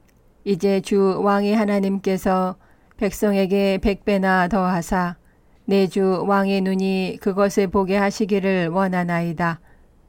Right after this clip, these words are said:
그러나 내 주 왕께서는 어찌하여 이런 일을 기뻐하시나이까?" 하였으나, 그럼에도 불구하고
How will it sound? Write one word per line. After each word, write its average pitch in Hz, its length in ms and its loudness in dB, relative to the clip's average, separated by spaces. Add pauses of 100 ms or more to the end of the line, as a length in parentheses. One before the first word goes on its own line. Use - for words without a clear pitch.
(100)
그러나 175 560 -2 (500)
내 190 240 2
주 190 260 2
왕께서는 190 920 -2 (460)
어찌하여 196 800 2
이런 202 300 0
일을 190 320 0
기뻐하시나이까?" 185 1300 -2 (180)
하였으나, 175 760 -4 (640)
그럼에도 190 500 0
불구하고 185 840 0